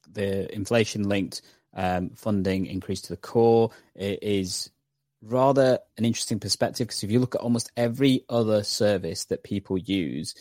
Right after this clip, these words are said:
there is always a line about, well, your mobile phone contract will increase across I P I or C P I or one of the inflation-linked indexes. General practice doesn't, and yet we're still d-, expected to deliver the same level of service, in fact, increasing levels of service and stuff,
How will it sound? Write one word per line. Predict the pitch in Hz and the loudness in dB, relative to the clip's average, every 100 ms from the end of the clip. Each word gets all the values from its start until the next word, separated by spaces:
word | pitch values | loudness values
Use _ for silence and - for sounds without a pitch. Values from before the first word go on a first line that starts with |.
| - _ _ _ | -20 _ _ _
there | - 101 | 2 4
is | 98 | 6
always | 101 98 95 - | 6 6 4 -2
a | 98 | 0
line | 92 92 90 | 2 0 -2
about, | - 87 85 85 - _ | -4 -4 -2 -4 -8 _
well, | 98 90 90 | -4 -2 -2
your | 92 101 | 0 2
mobile | 101 95 | 4 2
phone | 110 98 | 2 0
contract | - 95 95 80 | 0 -2 -2 -2
will | 90 | -2
increase | 90 95 - 90 - - | -2 -6 -4 -4 -4 -8
across | 95 - 90 - - | -6 -4 -4 -8 -6
I | 95 90 | -4 -2
P | - | 0
I | 87 87 87 87 | 0 0 0 -2
or | 85 78 78 - | -4 -6 -6 -8
C | - 95 | -4 -4
P | - 92 | 0 0
I | 87 87 | 0 -2
or | - 90 | -2 0
one | 98 | 0
of | 92 | 0
the | 92 - | -2 -2
inflation-linked | 95 92 90 85 78 - | -2 -2 -2 -6 -8 -6
indexes. | 101 95 67 - 78 - - | -6 -4 -6 -8 -8 -10 -4
General | 104 101 | 0 0
practice | - - 92 | -2 -4 -4
doesn't, | 95 95 113 | -2 0 0
and | 104 | -2
yet | 76 | -2
we're | 95 | -4
still | - 92 | -4 -4
d-, | 95 - | -6 -8
expected | 98 - 90 - - | -12 -8 -10 -10 -12
to | 95 | -10
deliver | - 98 95 | -4 -4 -2
the | 98 | -2
same | 113 110 104 101 _ _ | 2 4 2 0 _ _
level | 101 92 | -2 0
of | 92 | 2
service, | 98 95 | 2 0
in | 107 | -2
fact, | 110 - | -4 -4
increasing | 107 - 143 113 | -4 2 4 4
levels | 98 90 98 | -2 -2 -6
of | 87 | -4
service | 90 78 - - | -2 -2 -4 -8
and | - | -6
stuff, | 82 | -6